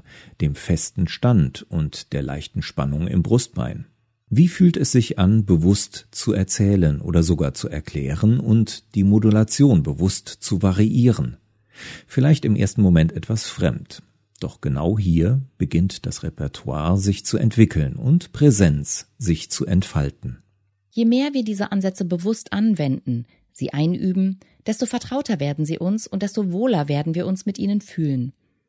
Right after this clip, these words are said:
Speaker 2: Sie werden dann zu einem Teil unserer Art der bewussten Kommunikation,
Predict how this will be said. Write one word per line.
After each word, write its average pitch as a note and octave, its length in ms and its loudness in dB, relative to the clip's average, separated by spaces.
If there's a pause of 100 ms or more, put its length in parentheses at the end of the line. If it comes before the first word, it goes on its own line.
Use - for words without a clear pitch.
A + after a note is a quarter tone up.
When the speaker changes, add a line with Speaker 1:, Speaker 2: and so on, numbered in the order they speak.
Speaker 2:
Sie G#3+ 140 -6
werden B3+ 220 0
dann B3+ 140 0
zu - 120 -8
einem G#3+ 200 0
Teil A#3 280 -6
unserer F3+ 360 -4
Art E3 300 -6
der F3 60 -2
bewussten G3 460 -6
Kommunikation, F#3+ 880 -4